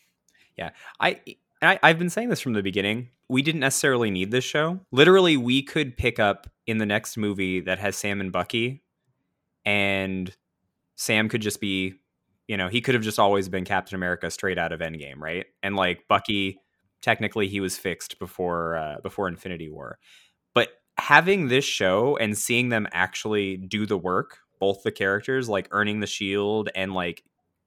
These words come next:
getting over his past, both of them getting over their past traumas, like, it's so universe enriching, and I love it.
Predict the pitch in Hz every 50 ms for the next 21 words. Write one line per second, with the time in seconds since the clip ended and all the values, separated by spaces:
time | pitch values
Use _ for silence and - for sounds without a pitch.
0 | _ _ _ _ 120 113 110 104 98 101 98 95 92 98 95 101 101 95 104 95
1 | - - 101 95 92 - - _ _ - 120 131 135 147 - 147 107 98 87 92
2 | 92 92 90 90 87 85 82 85 87 85 - - 87 85 - - - 87 80 78
3 | 76 76 - - - - - - - _ - 110 110 - - _ _ _ _ _
4 | _ _ _ _ _ _ _ _ _ _ _ _ - 127 123 - - - - -
5 | 147 147 156 156 151 147 - - - _ _ _ _ _ _ _ - 113 117 123
6 | 123 120 110 117 113 107 - - 101 101 98 101 95 - 92 85 82 87 85 85
7 | 87 90 90 85 - - -